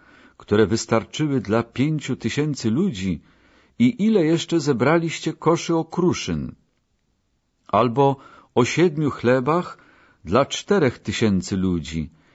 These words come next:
i ile zebraliście koszy? Jak to? Nie rozumiecie, że nie o chlebie mówiłem? Dlatego trzymajcie się z dala od zaczynu faryzeuszy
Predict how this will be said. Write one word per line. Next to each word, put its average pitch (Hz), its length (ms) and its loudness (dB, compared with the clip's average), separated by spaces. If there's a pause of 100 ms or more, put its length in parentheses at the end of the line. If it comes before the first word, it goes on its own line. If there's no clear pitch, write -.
(140)
i 165 220 -4
ile 196 200 4
zebraliście 95 720 0
koszy? - 540 -4 (920)
Jak 104 320 -4
to? 71 400 -8 (800)
Nie 92 140 4
rozumiecie, 120 720 2 (440)
że 110 320 2
nie 113 440 4
o 117 120 2
chlebie 101 580 0
mówiłem? 110 760 -2 (1120)
Dlatego 113 800 2 (420)
trzymajcie 110 640 0
się 104 160 -6
z 76 180 -8
dala 85 500 0 (120)
od 90 240 -6
zaczynu 92 800 -2 (200)
faryzeuszy 104 1080 -2